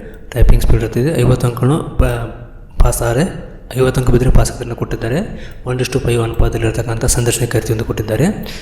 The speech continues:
ಇನ್ನು ಟೈಪಿಸ್ಟ್ ಹುದ್ದೆಗಳು, ಬೆರಳಚ್ಚುಗಾರ ಹುದ್ದೆಗಳು ಒಂದು ಪೋಸ್ಟ್ ಖಾಲಿ ಇದೆ. ಇವರಿಗೆ ಸ್ಯಾಲರಿ ಬಂದ್ಬಿಟ್ಟು ಇಪ್ಪತ್ತೊಂದು ಸಾವಿರದ ನಾಲ್ಕುನೂರರಿಂದ ನಲವತ್ತೆರಡು ಸಾವಿರ ರೂಪಾಯಿ ಇರುತ್ತೆ. ಇದು ಪರಿಶಿಷ್ಟ ಜಾತಿಗೆ ಒಂದು ಪೋಸ್ಟ್ ಖಾಲಿ ಇದೆ ಅಂತ ಕೊಟ್ಟಿದ್ದಾರೆ.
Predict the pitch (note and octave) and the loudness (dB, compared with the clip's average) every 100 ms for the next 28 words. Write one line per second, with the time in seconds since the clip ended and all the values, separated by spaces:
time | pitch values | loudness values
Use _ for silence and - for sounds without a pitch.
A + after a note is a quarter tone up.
0 | - - C3+ C3+ A#2 - - B2 A#2+ G#2+ | -10 -4 -4 2 4 4 2 -2 -2 -2
1 | A2 A#2 A2+ B2+ B2+ A#2 A2 A#2 B2 A#2 | 0 2 2 0 0 0 0 0 2 2
2 | A#2+ B2 - A2 G#2+ A2 C3+ A#2 B2+ A#2+ | 2 2 0 -2 -2 0 0 2 2 0
3 | G#2+ A#2 A#2 A2+ A2 C#3+ - - B2+ A#2+ | 0 0 -2 -2 0 2 6 4 4 -2
4 | A#2+ A2+ A2+ A2+ A2+ A2 B2 G3+ - - | -2 -2 -4 -4 -4 -2 0 -2 -2 -10
5 | - - A2+ A2+ A2+ G#2+ A#2 A2 G#2+ G#2 | -12 -4 0 0 0 2 4 4 2 -2
6 | - - - - C3 B2 B2+ A2 B2+ B2 | -8 -8 -10 -14 -4 4 4 4 -2 -2
7 | A2 C#3 C3 A#2 A#2+ G#2+ - G#2+ G#2 G#2+ | 0 0 0 2 2 2 0 -4 -4 -6
8 | A#2 G#2+ G#2+ G#2+ | -8 -8 -6 0